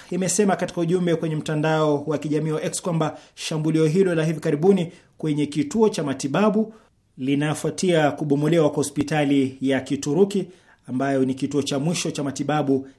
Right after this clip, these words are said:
ya saratani huko Gaza mnamo Machi ishirini mwaka huu.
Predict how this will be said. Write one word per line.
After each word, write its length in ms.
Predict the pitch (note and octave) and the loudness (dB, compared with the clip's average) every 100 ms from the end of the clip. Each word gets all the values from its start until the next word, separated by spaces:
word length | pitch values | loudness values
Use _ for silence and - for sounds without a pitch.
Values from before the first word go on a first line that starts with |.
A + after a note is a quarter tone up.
| _ | _
ya 140 | B2+ | -6
saratani 680 | B2 C3+ B2 A#2+ C#3+ C#3+ C3+ | -4 -6 -8 -6 -4 -2 -2
huko 320 | A#2+ C3+ C3+ | -4 -4 -6
Gaza 400 | A#2+ D3+ B2 C3 - - _ _ | -4 -4 -2 -4 -6 -20 _ _
mnamo 640 | C3+ C3+ C#3 C3+ C3 B2+ A#2+ | -6 -2 0 0 0 -2 -4
Machi 380 | B2+ C3 C3 C3 | -4 -4 -2 -6
ishirini 420 | A#2+ C3 B2+ A#2+ | -6 -4 -2 -2
mwaka 300 | A#2 A2+ - | -2 -4 -10
huu. 260 | G#2 C#3+ | -8 -8